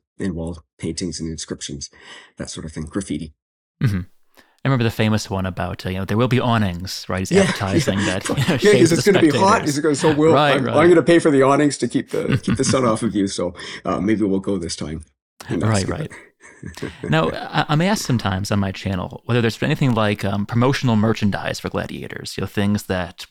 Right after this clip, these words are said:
Speaker 2: if not necessarily action figures, that commemorate, um, their deeds in the arena.
Speaker 1: Mm-hmm.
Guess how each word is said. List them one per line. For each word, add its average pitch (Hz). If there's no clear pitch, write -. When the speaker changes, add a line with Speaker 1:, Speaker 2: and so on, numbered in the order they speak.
Speaker 2:
if 123
not 120
necessarily 110
action 110
figures, -
that 101
commemorate, 110
um, -
their 82
deeds 101
in 92
the 90
arena. 87
Speaker 1:
Mm-hmm. 135